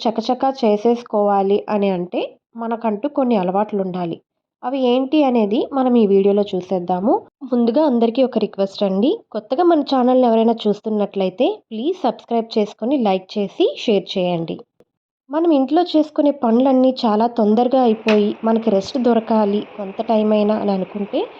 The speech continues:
దానికి ముందుగా మనం అలవాటు చేసుకోవాల్సింది తొందరగా లేవాలి. మనం ఎప్పుడూ ఆరు గంటలకు లేచే వాళ్ళమైతే ఒక అరగంట ముందు మనం తొందరగా లెగిస్తే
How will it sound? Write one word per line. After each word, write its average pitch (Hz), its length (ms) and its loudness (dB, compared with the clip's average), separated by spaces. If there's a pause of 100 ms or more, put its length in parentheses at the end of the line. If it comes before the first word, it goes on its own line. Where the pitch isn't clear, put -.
(340)
దానికి 320 300 0
ముందుగా 269 400 2
మనం 311 200 2
అలవాటు 226 380 0
చేసుకోవాల్సింది 226 880 2 (760)
తొందరగా 226 420 0
లేవాలి. 190 440 0 (1000)
మనం 302 220 0
ఎప్పుడూ 320 260 2 (100)
ఆరు 262 200 2
గంటలకు 285 320 2
లేచే 262 320 2
వాళ్ళమైతే 240 600 2 (180)
ఒక 262 200 -2
అరగంట 254 400 0
ముందు 247 280 4
మనం 330 180 4
తొందరగా 240 440 2
లెగిస్తే 202 440 0